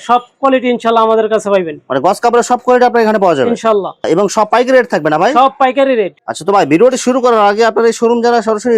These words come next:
Speaker 2: ভিজিট করতে চায় কোন ঠিকানা আসবে, ঠিকানা একটু বলে দেন।
Speaker 1: মাধবদী গরুহাট মশারিপুরটি বললেই চলবে,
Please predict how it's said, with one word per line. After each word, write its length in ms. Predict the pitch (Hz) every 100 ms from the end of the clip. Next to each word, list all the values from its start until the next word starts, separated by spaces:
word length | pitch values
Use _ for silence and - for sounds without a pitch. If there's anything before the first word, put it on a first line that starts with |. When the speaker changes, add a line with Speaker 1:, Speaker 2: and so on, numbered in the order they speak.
| 165
Speaker 2:
ভিজিট 200 | 175 240
করতে 180 | 220 175 -
চায় 140 | 135 -
কোন 80 | 226 226
ঠিকানা 220 | 226 233
আসবে, 140 | 233 240 214
ঠিকানা 160 | 214 202
একটু 100 | 190
বলে 120 | 170 123
দেন। 80 | 95 - 254
Speaker 1:
মাধবদী 400 | 262 240 254 262 262 _ 214
গরুহাট 440 | 254 254 247 269 - 254
মশারিপুরটি 680 | 262 262 254 254 - 294 294 294 247
বললেই 260 | 247 254 226 226
চলবে, 180 | 208